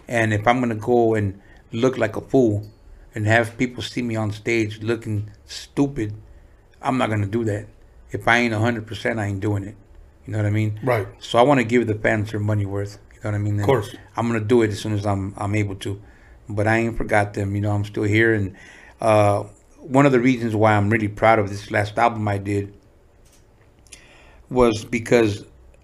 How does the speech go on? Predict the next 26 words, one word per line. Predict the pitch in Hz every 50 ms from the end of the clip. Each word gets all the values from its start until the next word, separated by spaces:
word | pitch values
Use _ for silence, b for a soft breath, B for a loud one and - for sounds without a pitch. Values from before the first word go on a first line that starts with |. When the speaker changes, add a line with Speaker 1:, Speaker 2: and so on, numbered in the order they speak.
| _ _ _ _ - - 127
Speaker 1:
during | 110 139 139 139 135
the | 123 117
whole | 104 120 123
process | 123 - - 131 135 135 - - 107 104 -
of | 117 107 101
that | 107 104
album, | 104 117 143 156 139 120 110 101 98 - - b b b b b b b b b b
I | - 131
wasn't | 151 151 127 110 104 110
able | 113 107 107
to | 101
see | 98 - - 117
what | 117 110 104
the | 104 -
fuck | - - 117 113 -
I | 113
was | 101 101 101 95
writing. | 101 113 139 139 123 110 110 104 - - _ _ _ _ _ _ b b b b b b b
So | - - 143 123
the | 110 104
whole | 101 117 135 135 131
album, | 117 117 135 143 127 113 101
I | 101 98
basically | 95 98 117 101 104 - - - - -
freestyled | - - 123 131 110 - - 123 117 - - -
it. | -